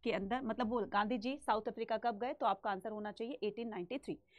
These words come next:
कम बैक कब करते हैं? कम बैक करते हैं नाइनटीन फिफ्टीन के अंदर। तो इतने साल यहाँ से लेकर के यहाँ तक इतने ईयर्स जो है वो गांधी जी साउथ अफ्रीका में रहे, ठीक है। मुझे कौ-, अ, काउंट करके बताना कि कितने साल लगभग जो है, कितने साल वो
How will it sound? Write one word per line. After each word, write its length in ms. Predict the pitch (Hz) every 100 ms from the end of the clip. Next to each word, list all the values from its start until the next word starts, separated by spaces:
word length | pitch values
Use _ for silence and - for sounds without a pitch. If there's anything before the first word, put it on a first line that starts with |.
| - - -
कम 180 | 294 311
बैक 240 | 330 -
कब 100 | 330
करते 300 | 311 269 -
हैं? 120 | 294
कम 220 | 302 240
बैक 140 | 233 247
करते 300 | 240 220 226
हैं 220 | 233 370
नाइनटीन 480 | 302 208 214 240 269
फिफ्टीन 420 | 254 214 233 214
के 120 | 196
अंदर। 220 | 165 160 185 -
तो 120 | 247
इतने 360 | 262 - 320 339
साल 240 | 285 208
यहाँ 320 | 190 214 240
से 120 | 247 254
लेकर 300 | 226 226 247
के 80 |
यहाँ 280 | 285 208 214
तक 160 | 208 214
इतने 280 | 220 240 247
ईयर्स 220 | 220 233
जो 140 | 214 220
है 220 | 240 427 - - - -
वो 160 | 220 277
गांधी 320 | 233 202 208
जी 160 | 185 453 - -
साउथ 260 | 294 254 254
अफ्रीका 360 | 202 185 202 226
में 180 | 349 -
रहे, 280 | 190 190 - -
ठीक 140 | 254
है। 60 | 349
मुझे 220 | 277 240
कौ-, 220 | 262 220 -
अ, 160 | 202
काउंट 300 | 202 240 277
करके 220 | 269 233
बताना 320 | 254 233 226 269
कि 120 | -
कितने 320 | 233 226 254
साल 280 | 247 220 226
लगभग 320 | 214 190 247
जो 120 | 233
है, 60 | 240
कितने 260 | 247 233
साल 220 | 233 214 196
वो 240 | 233 370